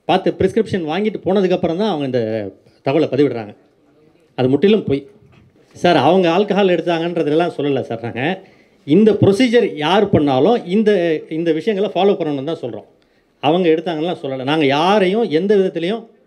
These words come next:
தவறா பேசல, தவறாவும் பேச மாட்டோம். எங்க hospital மேல கலங்க ஏற்பட்டதுனால தான் இந்த பத்திரிகையாளர் சந்திப்புல இந்த தகவல்களை நாங்க share பண்ற கண்டிஷனுக்கு வந்திருக்கோம்.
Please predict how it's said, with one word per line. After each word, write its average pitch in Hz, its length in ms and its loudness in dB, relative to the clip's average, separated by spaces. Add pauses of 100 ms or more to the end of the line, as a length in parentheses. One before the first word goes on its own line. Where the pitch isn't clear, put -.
(200)
தவறா 202 380 2
பேசல, 170 360 -4
தவறாவும் 160 400 -6
பேச 151 220 -8
மாட்டோம். 120 300 -10 (460)
எங்க 175 300 2
hospital 220 440 0
மேல 185 200 -2
கலங்க 208 260 -2
ஏற்பட்டதுனால 160 540 -2
தான் 180 180 0
இந்த 185 240 2
பத்திரிகையாளர் 175 540 -6
சந்திப்புல 156 520 0
இந்த 196 240 4
தகவல்களை 196 420 0
நாங்க 160 160 -6
share 180 200 -2
பண்ற 147 180 -6
கண்டிஷனுக்கு 131 440 -6
வந்திருக்கோம். 117 280 -4